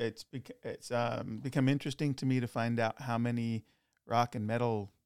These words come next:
um, musicians are such avid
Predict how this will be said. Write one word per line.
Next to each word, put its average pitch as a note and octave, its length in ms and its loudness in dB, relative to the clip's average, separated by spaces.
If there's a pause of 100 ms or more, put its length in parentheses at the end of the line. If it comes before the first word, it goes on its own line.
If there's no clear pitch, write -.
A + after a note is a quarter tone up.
(220)
um, - 480 -12 (280)
musicians A2 680 -2 (120)
are G#2 340 0 (480)
such - 720 -4 (180)
avid A2+ 520 -2